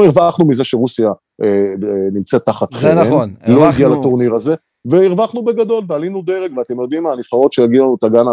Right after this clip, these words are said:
Speaker 1: לפה בפעם הבאה, כשתהיה ליגת האומות בעוד שנתיים, יהיו נבחרות גדולות, אני מקווה, וזה בכלל, זה יכניס פה הוד הייפ סביב הנבחרת, והלוואי שהנבחרת סוף סוף תגיע ליורו, זה כל הסיפור.
Speaker 2: הלוואי,
Speaker 1: זה מה
Speaker 2: הלוואי.
Speaker 1: שיקבע בסופו של דבר.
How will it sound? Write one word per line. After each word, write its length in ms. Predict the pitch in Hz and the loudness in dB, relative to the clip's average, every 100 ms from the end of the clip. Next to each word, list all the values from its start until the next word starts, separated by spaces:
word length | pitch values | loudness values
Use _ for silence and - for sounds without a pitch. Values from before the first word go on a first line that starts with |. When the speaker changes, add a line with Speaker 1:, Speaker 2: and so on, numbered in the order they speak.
| 110 | -2
Speaker 1:
לפה 200 | - 107 | -2 -2
בפעם 320 | 95 120 120 | -2 -2 -2
הבאה, 300 | 107 95 107 117 | -2 -4 -6 -6
כשתהיה 260 | - 104 | -6 -4
ליגת 300 | 107 120 - | -2 -2 -4
האומות 340 | 92 92 113 101 | -6 -4 -4 -4
בעוד 140 | 107 | -6
שנתיים, 540 | - 92 131 131 123 120 _ _ - | -6 -6 -4 -4 -4 -8 _ _ 2
יהיו 100 | 120 | 4
נבחרות 460 | 127 - 101 107 95 | 4 4 2 2 2
גדולות, 320 | 98 113 117 | 2 2 0
אני 140 | 131 | -2
מקווה, 340 | 131 135 131 165 170 _ _ 98 | -2 -2 -2 -4 -6 _ _ -4
וזה 160 | 104 | 0
בכלל, 380 | 120 120 214 254 | 0 0 -2 0
זה 120 | 143 | 0
יכניס 260 | 120 156 160 | 0 -2 -2
פה 100 | 151 | -2
הוד 200 | 135 131 | 0 0
הייפ 140 | 127 | -2
סביב 280 | 101 95 113 | -4 -6 -6
הנבחרת, 520 | 107 95 - 90 104 117 _ _ _ | -6 -12 -8 -6 -6 -8 _ _ _
והלוואי 300 | 101 110 127 | -2 0 0
שהנבחרת 400 | 139 180 185 170 | 0 -4 -2 -4
סוף 140 | 175 160 | -4 -6
סוף 160 | 170 - | -10 -6
תגיע 280 | 139 143 156 | -4 0 0
ליורו, 440 | 139 147 165 101 | 0 0 -2 -4
זה 140 | 95 | -4
כל 180 | 123 131 | -4 -6
הסיפור. 380 | 101 - - - | -6 -12 -14 -8
Speaker 2:
הלוואי, 440 | 107 117 135 160 | -4 -2 2 2
Speaker 1:
זה 60 | 135 | 4
מה 60 | 123 | 2
Speaker 2:
הלוואי. 180 | - | 2
Speaker 1:
שיקבע 320 | 135 143 104 95 | 2 0 0 -4
בסופו 340 | 92 - 98 | -4 -6 -8
של 80 | 85 | -6
דבר. 200 | 85 80 | -8 -8